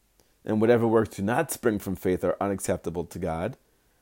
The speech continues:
So God can see the faith within us, and that's sometimes how he's able to distinguish between who's his and who's not.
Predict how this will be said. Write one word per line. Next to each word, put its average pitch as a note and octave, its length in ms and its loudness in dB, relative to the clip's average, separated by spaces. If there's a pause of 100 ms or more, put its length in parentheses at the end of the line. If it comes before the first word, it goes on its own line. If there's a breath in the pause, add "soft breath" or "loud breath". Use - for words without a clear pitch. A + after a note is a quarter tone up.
(340)
So A2 140 -2
God B2 380 6
can B2+ 120 0
see A#2 160 -4
the G#2 100 0
faith G#2+ 260 0
within A#2 240 0
us, A2+ 140 0
and G2+ 80 -2
that's A#2+ 220 0
sometimes G2+ 420 0
how G2 160 6
he's G2 200 0
able F#2+ 220 2
to G2 100 -8
distinguish G2+ 500 -6
between F#2 320 -8
who's G#2 300 -4
his G#2 300 0
and F2+ 120 -8
who's F2+ 180 -4
not. F#2 460 -6